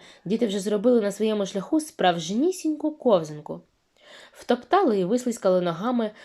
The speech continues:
мало не до блиску. Розганяєшся і гайда з горбочка, тільки вітер в обличчя. Ну як тут втриматися і не з'їхати хоч би один єдиний раз? Отож дітлахи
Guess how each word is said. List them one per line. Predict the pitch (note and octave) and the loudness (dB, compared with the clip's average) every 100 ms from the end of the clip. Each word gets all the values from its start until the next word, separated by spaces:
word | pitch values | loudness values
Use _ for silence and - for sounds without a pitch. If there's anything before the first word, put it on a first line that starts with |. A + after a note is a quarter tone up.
| - - | -16 -4
мало | F#3+ A3 | -2 -2
не | G#3+ | -2
до | G#3+ | -4
блиску. | F#3+ E3+ E3+ - E3 E3 _ _ _ _ - | -2 -4 -4 -10 -14 -14 _ _ _ _ -8
Розганяєшся | E3+ E3+ G3+ B3 E4 C#4+ - A3+ | -4 -4 0 2 2 2 0 -4
і | B3+ C4 - - - _ - | -2 -4 -6 -20 -20 _ -8
гайда | - E4+ B4 D#4+ C#4+ G#3+ | 2 4 4 4 2 2
з | |
горбочка, | E3+ G#3+ F3+ F3 - - D#3 F3 _ _ _ | 0 0 0 -2 -2 -8 -10 -12 _ _ _
тільки | - B3 C4 | -2 0 2
вітер | B3 C4 B3+ G#3 | 4 4 2 0
в | G3 | 0
обличчя. | F#3+ G3+ F#3 - E3+ F3 _ _ _ _ | 0 -2 -2 -6 -12 -14 _ _ _ _
Ну | C4+ D#4 | 0 2
як | D4+ D#4+ C4+ B3 | 6 6 6 2
тут | A3+ - | -4 -6
втриматися | - D4+ C#4 G#3 G3 F#3+ F3+ - - | 0 2 4 2 0 -2 -2 -8 0
і | C#4+ | 4
не | D#4+ | 4
з'їхати | C#4+ F4 D4+ C#4+ | 6 4 4 2
хоч | C4 C#4 A#3+ | 4 2 2
би | A#3 | 6
один | C#4 A#3 G4 G4+ | 6 8 6 6
єдиний | F4 D#4+ E4+ D#4 D4+ | 6 6 6 6 4
раз? | G#3 D#3 - - _ _ _ _ - | 2 -4 -8 -20 _ _ _ _ -12
Отож | F#3 F#3+ E3+ | -2 0 0
дітлахи | E3+ E3 E3 - C#4+ | -2 -2 -4 -2 -6